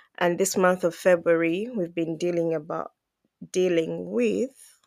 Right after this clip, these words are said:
spiritual growth. Today, on this episode, I want to talk about the transforming power of God's love. I know we all know that God loves us.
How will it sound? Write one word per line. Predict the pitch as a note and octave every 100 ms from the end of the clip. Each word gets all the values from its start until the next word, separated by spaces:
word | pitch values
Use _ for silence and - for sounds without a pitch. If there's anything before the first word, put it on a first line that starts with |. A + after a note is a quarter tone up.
| _ _ _ _ -
spiritual | - - F3 E3 F#3+
growth. | G3 C4 A#3 F#3 - - _ _ _ _ - - - _ _
Today, | - A3 G#3+ G#3 G#3 G3+ G#3 G#3 -
on | F#3 F3
this | F3 F3
episode, | E3+ F3 - - A2 - -
I | - E3+
want | F3 E3+ E3+ E3+
to | F3
talk | - F3 E3+
about | F3 - D#3+ - -
the | -
transforming | F3+ - - A3+ B3 - A3 G#3 G3+ G3 F#3+
power | - G3+ F3 F3 - - - - -
of | E3+
God's | - E2+ - -
love. | F#2+ - - - - - - _ _ _ _ _ _ _ _ _ _ _ _ _ _ _ _ _ _ _ _ _ - - - - - - _ _ _ _ G#3+
I | A3+
know | A#3 G#3+ G#3
we | F#3+
all | F#3 F3+
know | F3 E3+ F3
that | E3+ F#3 F3+
God | F3+ E3+
loves | E3 F3 E3+ F#3+
us. | A#3 D4 - -